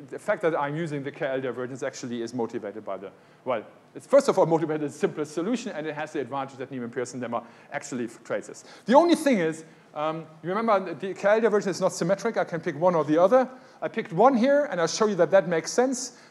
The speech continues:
You try the other one, it doesn't make sense. Like, you know, that doesn't give me the right result. So, like, you know, I have to pick this ordering.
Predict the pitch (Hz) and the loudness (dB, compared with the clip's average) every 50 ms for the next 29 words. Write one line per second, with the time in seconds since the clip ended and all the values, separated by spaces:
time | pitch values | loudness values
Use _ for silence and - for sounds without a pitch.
0 | _ - - - - 196 196 160 175 185 180 170 180 165 165 160 156 143 127 151 | _ -12 -12 -4 0 0 2 2 2 2 4 6 6 6 6 4 2 2 2 2
1 | 147 160 151 143 131 - - - 139 123 123 - 139 123 120 143 135 131 131 127 | 2 2 -2 -4 -4 -4 -4 -4 -4 -4 -4 -4 -4 -4 -4 -4 -6 -6 -4 -2
2 | 147 131 123 143 139 131 135 127 131 - 131 117 123 117 123 123 120 123 123 120 | -4 -2 0 -2 -2 -2 -4 -8 -8 -8 -8 -6 -4 -2 -2 -2 -4 -6 -6 -6
3 | 123 123 123 - 175 147 135 135 143 143 143 147 127 151 151 139 156 151 - 131 | -6 -6 -6 -6 -6 -6 -6 -6 -6 -8 -8 -6 -6 -6 -6 -6 -8 -8 -10 -10
4 | - - 131 113 107 127 123 - - 104 101 98 104 101 95 | -10 -10 -12 -8 -8 -8 -8 -6 -6 -6 -6 -6 -8 -12 -14